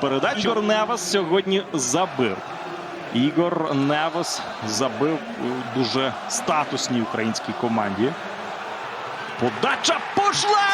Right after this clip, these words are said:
від Мірошніченка. М'яч літає у ворота. Два два. Карпати зрівнюють рахунок. Мірошніченко, пригадаєте, наприкінці першого тайму зацідив у каркас.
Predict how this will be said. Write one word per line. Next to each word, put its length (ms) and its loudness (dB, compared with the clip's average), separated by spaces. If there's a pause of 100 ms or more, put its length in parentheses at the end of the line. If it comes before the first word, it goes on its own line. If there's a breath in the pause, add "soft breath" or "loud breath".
від 180 0
Мірошніченка. 880 4
М'яч 300 2
літає 460 4
у 120 4
ворота. 460 6 (520)
Два 580 6
два. 680 6
Карпати 600 4
зрівнюють 520 4
рахунок. 720 6 (500)
Мірошніченко, 840 4
пригадаєте, 800 4
наприкінці 540 4
першого 560 2
тайму 340 2
зацідив 560 4
у 100 4
каркас. 600 2